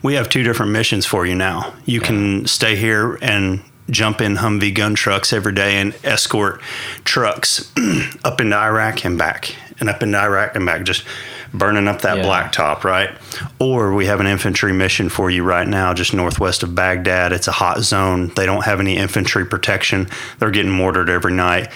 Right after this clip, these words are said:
Speaker 2: Yeah.
Speaker 1: They need some boots up there to stomp on some necks, so to speak.
Speaker 2: Yeah.
Speaker 1: You know, and so we,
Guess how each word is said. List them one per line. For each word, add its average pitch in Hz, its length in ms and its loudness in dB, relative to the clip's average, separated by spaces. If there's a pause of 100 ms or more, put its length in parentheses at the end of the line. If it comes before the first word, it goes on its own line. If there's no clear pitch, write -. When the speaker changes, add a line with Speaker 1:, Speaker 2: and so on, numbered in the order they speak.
(180)
Speaker 2:
Yeah. 90 240 -6
Speaker 1:
They 101 400 0
need 92 360 2
some 87 840 0
boots 101 800 0
up 104 200 -2
there 92 280 2
to 87 280 0
stomp - 440 0
on 85 100 0
some 90 220 0
necks, 87 320 0
so 95 140 0
to 87 60 -2
speak. - 440 -2
Speaker 2:
Yeah. 98 400 -4
Speaker 1:
You 92 100 2
know, 87 320 2
and 110 160 0
so 90 480 2 (340)
we, 90 560 0